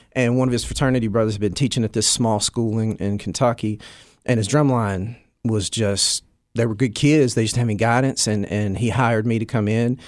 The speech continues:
and we started winning trophies, and they started tightening up, and I was, that was just what we did. Even in high school, I was a part of band that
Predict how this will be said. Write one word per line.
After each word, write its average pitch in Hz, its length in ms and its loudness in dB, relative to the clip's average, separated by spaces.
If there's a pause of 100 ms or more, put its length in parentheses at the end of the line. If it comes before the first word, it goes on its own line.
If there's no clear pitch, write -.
(440)
and 110 340 2
we 117 100 2
started 110 280 2
winning 101 380 -2 (240)
trophies, 127 640 0
and 101 440 0
they 110 80 2
started 110 300 0
tightening 113 380 0
up, 123 320 0
and 98 240 -2
I 98 200 2
was, 139 140 2 (120)
that 113 140 2
was 123 120 -2
just - 260 -2
what 127 160 2
we 123 160 0
did. 135 260 2
Even 123 160 2
in 113 100 0
high 139 180 2
school, 127 240 0
I 107 80 4
was 117 160 0
a 113 40 -4
part 113 220 0
of 104 160 -4
band 117 580 -2 (440)
that 127 120 2